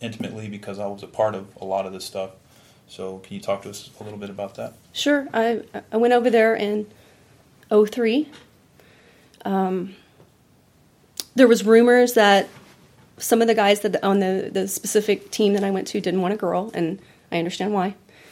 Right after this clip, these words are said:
Speaker 2: And so I went over there with the mindset that I'm gonna find a way to, to be successful. And it, I just wanted to be a part of, I've, I grew up being a part of team sports,
Speaker 1: Mm-hmm.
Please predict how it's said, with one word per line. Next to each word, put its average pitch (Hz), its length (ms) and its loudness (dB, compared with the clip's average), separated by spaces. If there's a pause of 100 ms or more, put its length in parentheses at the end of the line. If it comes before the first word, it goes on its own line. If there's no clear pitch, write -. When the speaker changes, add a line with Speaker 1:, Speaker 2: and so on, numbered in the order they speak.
(680)
Speaker 2:
And 220 200 4
so 214 480 6 (840)
I 208 100 4
went 214 160 6
over 202 120 2
there 196 160 6
with 202 140 2
the 196 60 0
mindset 208 580 2
that 175 360 2 (960)
I'm 202 180 -2
gonna 190 460 -2
find 190 240 0
a - 20 0
way 180 180 2
to, 175 140 -2
to - 260 -12
be 170 120 -2
successful. - 640 -10 (320)
And 180 280 -4 (1500)
it, 220 240 6
I 208 60 2
just 254 240 -2
wanted 254 200 8
to 185 60 2
be 196 320 0
a - 120 -2
part 202 520 4
of, 156 380 -2 (240)
I've, 196 240 0
I 196 100 2 (260)
grew 226 220 4
up 220 220 6
being 196 160 2
a 190 40 -2
part 196 200 0
of 190 80 -6
team 190 220 -2
sports, - 500 -6 (180)
Speaker 1:
Mm-hmm. - 160 -20